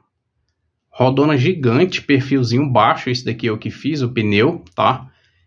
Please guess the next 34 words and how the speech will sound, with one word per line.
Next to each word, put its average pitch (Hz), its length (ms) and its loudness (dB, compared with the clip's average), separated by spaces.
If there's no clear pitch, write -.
E 104 100 -2
aí, 117 200 4
ó, 135 140 4
coloquei 131 640 0
esses 175 340 0
dois 196 220 4
modelos 170 520 2
que - 120 0
eu, 175 340 0
que - 80 -2
eu 190 80 4
tinha 196 300 0
aqui. 151 240 0
São 208 240 2
modelos 165 440 2
de 139 100 0
rodas 117 440 0
diferentes, 170 880 0
se - 100 -20
você 117 240 -4
observar 107 540 2
bem, 135 320 0
porém 165 380 2
muito 170 400 2
parecidos. 165 880 -2
Então, 147 360 2
eu 190 140 4
achei 185 300 0
que - 80 -10
ficou 135 240 -2
legal. 135 580 0
Aqui 135 400 -2
são 131 220 -2
rodas 113 640 -2